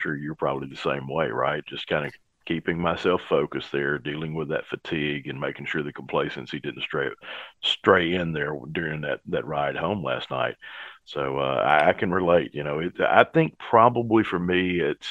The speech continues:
it's helped me so much with the,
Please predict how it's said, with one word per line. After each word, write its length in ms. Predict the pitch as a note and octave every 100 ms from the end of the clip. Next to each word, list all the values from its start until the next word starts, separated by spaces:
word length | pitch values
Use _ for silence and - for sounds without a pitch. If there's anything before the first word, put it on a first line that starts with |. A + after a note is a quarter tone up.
| - - - - - _
it's 240 | F2+ -
helped 340 | - - E2 -
me 280 | E2 F2 D#2+
so 320 | - G2 G2
much 500 | F#2 F2 - - -
with 360 | E2 E2+ D#2 - - _ - - _ _ -
the, 440 | - D2+ D2 C#2+